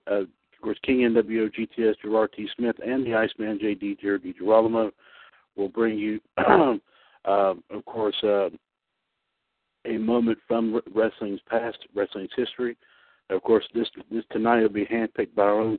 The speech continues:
King N W O Gerard T. Smith. Uh, I'm sure it'll be, they'll, they'll get right down to the nitty-gritty here and talk about big time, uh, about all that's, all that happened during this particular event.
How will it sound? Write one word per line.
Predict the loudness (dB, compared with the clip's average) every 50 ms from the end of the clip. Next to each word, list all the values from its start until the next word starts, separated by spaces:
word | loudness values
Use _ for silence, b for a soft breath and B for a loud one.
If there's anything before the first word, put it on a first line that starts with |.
| -6
King | -6 -4 -4 -2
N | -2 2
W | 0 0 0 0 0 0 0
O | 0
Gerard | -2 -2 0 2 0 0 -2
T. | -8 -12 -12 -10 -6
Smith. | -4 -4 -4 -4 -6 _ b b b b b b b b b b -2
Uh, | 0 0 2 2 0 0 0 -2 -8 _ _ _ -12
I'm | -8 -6 -4 -4 -4 -6 -8 -2
sure | 2 4 4 6
it'll | 4 2
be, | 0 0 -2 -2 -2 -2 -4 -6 -8 -12 _ _ -20 _ _ _
they'll, | 0 0 0 0 -4 -16 -20 _ _ _
they'll | -2 0 0 2
get | 2
right | 2 4 4 4 2 2
down | -2 -4 -6 -6 -6
to | -4 -4
the | -4
nitty-gritty | -4 -2 -2 -2 -4 -4 -2 0 0 2 2 2 0
here | 2 2 2 2 2 0
and | -2 -4 -8 -2
talk | 2 2 2 2
about | 2 2 2 2 2 2 0
big | -2 -2 -2 -2
time, | -4 -4 -2 -2 -4 -6 b b b b b b b b b _
uh, | -18 -10 -8 -8
about | -2 2 2 4 4
all | 4 4 4 6 6 6 6
that's, | 4 0 -2 -4 -6 -10 -10 -10 -10 -16 _ -14 -4
all | 0 2 2 2
that | 2
happened | 2 2 0 2 -2 -2 0
during | 2 2 2 0
this | -2 -4 -6
particular | -10 -2 0 0 2 2 2 2 2 0
event. | 0 -2 -4 -4 -6 -6